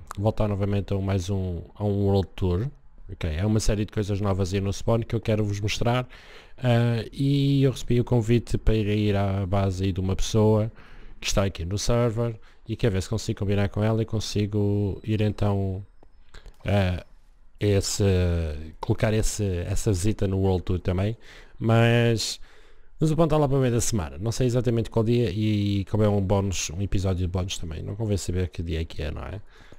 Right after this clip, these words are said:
Ah, entretanto, mais uma vez, também vou trabalhar aqui off-cam, aqui nos túneis, ok? E nós, entretanto, devemos de voltar aqui aos túneis quando for a altura de fazer as passagens secretas e,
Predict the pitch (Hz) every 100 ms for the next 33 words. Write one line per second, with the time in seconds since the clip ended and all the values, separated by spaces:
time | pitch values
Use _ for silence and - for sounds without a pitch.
0 | - 110 113 135 127 151 117 - 127 139
1 | 110 117 120 123 117 110 110 - 113 -
2 | 120 95 85 92 110 107 - - 131 135
3 | 196 208 - - - - 110 107 170 -
4 | - - - 147 170 170 165 170 147 87
5 | 107 120 123 117 - 131 131 127 127 123
6 | 131 131 - - - 135 127 - 127 123
7 | 123 - 123 123 123 113 113 120 123 -
8 | 117 113 110 - - 110 120 - 104 101
9 | 95 92